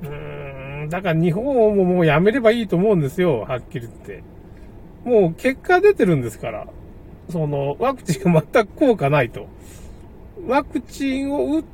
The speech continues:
たから逆にオミクロンとかそういうもの、スパイクタンパク質を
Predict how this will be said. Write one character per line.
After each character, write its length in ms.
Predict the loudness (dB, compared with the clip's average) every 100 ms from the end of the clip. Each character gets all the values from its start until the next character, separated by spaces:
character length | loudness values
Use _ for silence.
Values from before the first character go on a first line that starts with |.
| -2
た 160 | 0
か 140 | 2 2
ら 120 | 4
逆 420 | 4 2 0 -2
に 220 | -2 2 2
オ 80 |
ミ 140 | 4 2
ク 100 | 0
ロ 120 | -2
ン 60 | -4
と 80 |
か 80 | -6
そ 180 | -6 -4
う 60 | -4
い 80 |
う 60 | -4
も 120 | -4
の、 140 | -6 -10
ス 100 | -4
パ 160 | -2
イ 40 | -2
ク 80 |
タ 140 | -2 -2
ン 60 |
パ 120 | -2 -4
ク 120 | -6
質 180 | -14 -8
を 280 | -6 -6